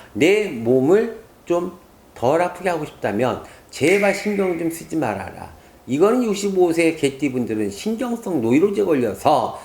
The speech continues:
맨날 어디가 아파도 신경성 노이로제 걸려갖고 아픈 거예요. 거의 대부분 그래요. 머리 좋지, 똑똑하지, 욕심 많지, 누구한테 지기 싫지, 오기는 많지, 자존심은 세지. 이러면은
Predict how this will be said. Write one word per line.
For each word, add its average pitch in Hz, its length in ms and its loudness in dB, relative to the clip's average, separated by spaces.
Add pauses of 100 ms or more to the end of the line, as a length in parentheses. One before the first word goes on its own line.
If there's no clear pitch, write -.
(200)
맨날 220 480 -2
어디가 175 380 2
아파도 139 320 -2
신경성 196 580 -4
노이로제 160 360 2
걸려갖고 139 380 2
아픈 107 280 -8
거예요. 92 440 -8 (200)
거의 110 280 -2
대부분 117 500 -4
그래요. 87 260 -10 (600)
머리 202 400 2
좋지, 135 500 0
똑똑하지, 165 720 0
욕심 131 380 -2
많지, 117 420 -2
누구한테 151 380 0
지기 135 320 -2
싫지, 147 380 -4
오기는 131 540 2
많지, 104 580 -2
자존심은 165 640 -2
세지. 101 760 -4 (720)
이러면은 165 760 0